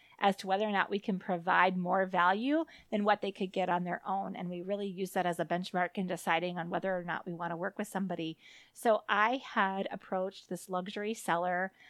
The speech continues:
um, this past winter. Um, this place was tricked out. It had a pool, it had a bar, it had a movie theater, and it was on the water. And I was like, "You know what?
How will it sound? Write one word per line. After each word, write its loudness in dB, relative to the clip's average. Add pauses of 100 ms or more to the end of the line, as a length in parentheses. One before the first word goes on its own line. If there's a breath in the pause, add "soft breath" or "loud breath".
(180 loud breath)
um, 2
this -2
past 0
winter. -4 (340 soft breath)
Um, 0
this -4
place -2
was -8
tricked -8
out. 0
It -6
had -4
a -6
pool, 2
it -2
had -4
a -4 (120)
bar, 6
it 0
had 0
a 0
movie -4
theater, 2 (420 loud breath)
and 6
it 0
was -2
on 0
the 2
water. 4
And -4
I 0
was -6
like, -2
"You -2
know 0
what? 2